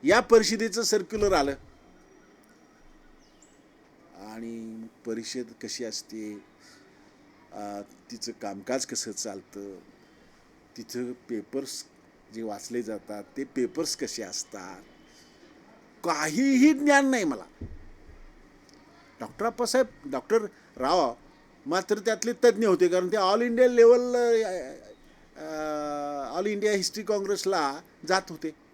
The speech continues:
त्यांना चांगलं पंधरा वीस वर्षाचं द-, चांगला अनुभव होता त्यांचा. ते सगळी हिंदुस्थान फिरलेले होते ना. पण मला काहीच परिषदेचा अनुभव नाही.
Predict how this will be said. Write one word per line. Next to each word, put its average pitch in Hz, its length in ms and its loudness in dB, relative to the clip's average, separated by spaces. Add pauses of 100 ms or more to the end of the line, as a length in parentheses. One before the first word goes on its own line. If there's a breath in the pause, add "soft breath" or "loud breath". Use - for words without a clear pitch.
(520)
त्यांना 175 300 -2
चांगलं 175 280 -4
पंधरा 165 300 -4
वीस 175 200 -2
वर्षाचं 175 460 -6
द-, 156 360 -8
चांगला 180 360 -10
अनुभव 165 260 -2
होता 226 220 -4
त्यांचा. 117 440 -12
ते - 300 -16 (380)
सगळी 214 240 -10 (380 soft breath)
हिंदुस्थान 226 520 -4
फिरलेले 180 360 4
होते 135 180 -2
ना. 214 100 -8 (1600)
पण 240 120 2
मला 160 320 2
काहीच 262 320 2
परिषदेचा 202 640 2
अनुभव 156 260 2
नाही. 143 220 0